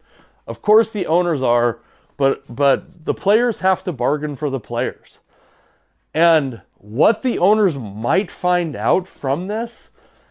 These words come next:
is that fans actually don't care if the season's shorter. In fact, I think a lot of fans would like the season to be shorter. I've always thought that the, it would be interesting to see, like, a, uh, if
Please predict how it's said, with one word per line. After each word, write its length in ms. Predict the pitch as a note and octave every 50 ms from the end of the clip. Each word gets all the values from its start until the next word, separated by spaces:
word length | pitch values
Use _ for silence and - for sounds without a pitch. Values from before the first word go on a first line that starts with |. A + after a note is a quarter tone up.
| _ _ _ _ _ _ -
is 240 | D#3+ F3 F3 D3 D3
that 180 | F3 F3+ F3
fans 440 | - - - F3 G#3 A#3+ C4 C#4+ A3
actually 460 | F#3 G3 A3 G3 - - G#3 G#3 G3+
don't 280 | E3+ F3+ G3 G3 E3 -
care 300 | - - C3+ C3+ E3 E3+
if 120 | A#2+ -
the 80 | - G2
season's 440 | - - A#2+ G#2+ G2 G#2 G2+ G2 G2
shorter. 500 | G2 - G#2+ G#2 G2+ F2 F2 E2 D#2 _ _ _ _ _ _ _ _ _ _ _ _ _ _ _ _ _ _ _ _ _ -
In 140 | D#3+ F3 F3
fact, 320 | D#3 G#3 G3+ G3+ - - -
I 120 | - F3+ G3+
think 160 | G3 B3 G#3
a 60 | G#3+
lot 160 | G3+ G3+ G#3
of 80 | G3+ -
fans 240 | - G3+ G#3 G3+ F#3
would 120 | F#3+ D#3+
like 300 | D3+ C#3 D3 F3 E3 -
the 80 | - A#2+
season 340 | - B2+ A2+ G#2 G#2+ G#2 G#2
to 60 | F#2+
be 100 | G#2 G2
shorter. 460 | - - A2+ G2 F#2 E2+ E2 D#2 _ _ _ _ _ _ _ _ _ - - -
I've 120 | C#3+ D#3+ F#3
always 440 | G#3+ G#3 G3+ G3 F3+ E3 - - D3 - - B2+ - -
thought 280 | E3+ E3 D#3+ D3+ -
that 140 | D#3+ C#3 -
the, 400 | - B2+ C3 B2+ A#2 A#2 A2 - -
it 60 | -
would 120 | C#3 B2
be 100 | B2 B2+
interesting 440 | C#3+ C#3+ D3 B2+ - - D#3 C#3+ C3
to 80 | C3 A#2
see, 340 | - - C#3+ C#3 C3 B2+ C3
like, 340 | C3 B2+ A#2+ A2+ G#2+ - -
a, 300 | B2 A#2 A2 A2 A2 A2
uh, 280 | A2 G#2+ G#2 G2+ G2 F#2+ _ _ _ _ _ _ _ _ _ _ _ _ _ _ -
if 340 | C#3 C3 A2+ - - -